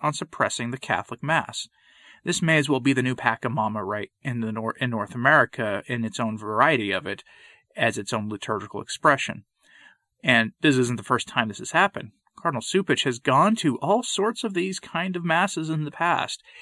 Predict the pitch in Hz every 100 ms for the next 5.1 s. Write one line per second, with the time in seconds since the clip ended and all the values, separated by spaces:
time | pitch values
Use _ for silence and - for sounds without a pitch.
0 | - - 160 185 196 - 233 226 - 220
1 | 190 143 143 123 123 107 98 - - -
2 | _ _ _ - _ - 160 147 135 -
3 | 240 247 - 131 - 143 135 131 - 123
4 | 117 110 - 135 - 107 110 110 - 107
5 | -